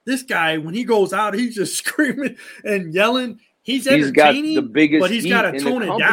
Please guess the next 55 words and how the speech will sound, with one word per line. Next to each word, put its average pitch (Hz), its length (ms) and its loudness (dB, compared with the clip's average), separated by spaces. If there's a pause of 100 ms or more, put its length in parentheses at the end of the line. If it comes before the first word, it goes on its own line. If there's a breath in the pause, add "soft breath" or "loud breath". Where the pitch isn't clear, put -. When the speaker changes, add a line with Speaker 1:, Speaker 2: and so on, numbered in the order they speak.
Speaker 1:
down. - 40 -4
Speaker 2:
right 123 180 -4
now. 101 380 -14 (160)
Speaker 1:
Oh, 220 100 2
he 240 120 2
does, 233 280 0
but 175 140 -6
he's 240 80 -8
gotta 190 240 -2
tone - 260 -6
it 196 120 -8
down 196 200 2
a 156 40 -10
little 127 180 -6
bit. 120 280 -12
Speaker 2:
<laughs> - 60 -20
Yeah, 110 200 -10
Speaker 1:
The 151 80 -4
guy's 214 260 2
Speaker 2:
yeah. 240 60 -2
Speaker 1:
gotta, 185 260 -2
he's 202 220 -10
at, 185 180 -2
like, 156 220 -8
a, 123 220 -14
a 131 60 -14
fifteen. 214 640 -10
He 170 80 -12
needs 180 220 -14
to 151 80 -14
bring 156 220 -10
it 143 120 -12
back 143 200 -8
to, - 20 -20
Speaker 2:
Yeah. 147 80 -10
Speaker 1:
like, 120 160 -8
an 113 100 -20
eight. 135 160 -10
Speaker 2:
Yeah, 101 260 -6
I 131 140 2
feel 170 220 2
like 147 200 4
he 147 200 -10
tries 139 460 -6
to 113 380 -14 (640)
rush 127 420 -4
everything 117 500 -8
that 110 80 -10
he's 110 140 -12
trying 113 240 -10
to 107 80 -12
get 110 180 -6
out. 98 340 -4 (920)
That's 117 300 -4
all. 95 360 -8